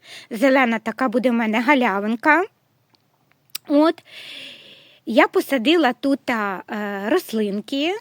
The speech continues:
Тут я ще буду теж викладати мох. Бачите, галявинка така, мені треба підібрати такий кусочок, щоб сюди викласти.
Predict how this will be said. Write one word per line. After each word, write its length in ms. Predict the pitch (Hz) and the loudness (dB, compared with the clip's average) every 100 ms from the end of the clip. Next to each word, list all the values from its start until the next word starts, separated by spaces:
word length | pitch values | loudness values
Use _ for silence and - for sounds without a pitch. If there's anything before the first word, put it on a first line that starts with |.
| _ _ _ _ - | _ _ _ _ -6
Тут 180 | 294 - | -4 0
я 100 | 262 | -2
ще 220 | - 277 | 0 -2
буду 260 | 214 233 226 | -2 -4 -4
теж 340 | - 196 - | -4 -6 -6
викладати 640 | 233 - 269 277 285 - 330 | -8 -4 -4 0 -2 0 0
мох. 420 | 330 349 415 - - | 2 2 0 -8 -8
Бачите, 360 | 269 294 - | -6 -4 -4
галявинка 640 | 233 226 220 220 233 233 247 | -6 -4 -2 -2 -4 -4 -6
така, 300 | 233 220 254 | -6 -6 -4
мені 180 | 247 233 | -4 -2
треба 260 | 233 233 | 0 0
підібрати 600 | 220 220 208 196 214 208 | -2 -6 -6 -2 -2 -4
такий 280 | 196 220 226 | -8 -10 -10
кусочок, 640 | 214 262 - 269 - 339 _ - - - | -10 -10 -8 -8 -8 -16 _ -20 -20 -14
щоб 220 | - 254 | -10 -10
сюди 280 | - 240 294 | -8 -4 -2
викласти. 640 | 302 - 320 - - 320 | -2 -2 -4 -4 -2 -2